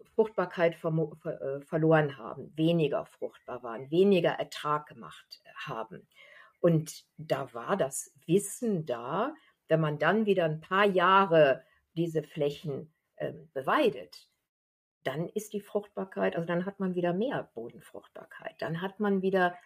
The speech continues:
höhere Erträge, sicherere Erträge. Und dieses Erfahrungswissen, ähm, ähm, hat Landwirtschaft über Jahrhunderte bei uns geprägt.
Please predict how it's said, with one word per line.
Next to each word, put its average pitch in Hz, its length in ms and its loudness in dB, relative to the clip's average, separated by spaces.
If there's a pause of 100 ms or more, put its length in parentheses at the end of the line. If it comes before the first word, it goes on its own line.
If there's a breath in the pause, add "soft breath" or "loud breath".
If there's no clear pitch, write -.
(180 loud breath)
höhere 220 400 6
Erträge, 175 920 6
sicherere 175 1160 -4
Erträge. 147 840 -2 (420 soft breath)
Und 160 420 0 (180)
dieses 247 480 -4
Erfahrungswissen, 156 1160 -4 (360 soft breath)
ähm, 147 400 2
ähm, - 460 -10
hat 160 240 -6
Landwirtschaft 147 720 -6
über 143 160 -6
Jahrhunderte 190 640 -2
bei 160 100 2
uns 156 240 -6
geprägt. - 680 -8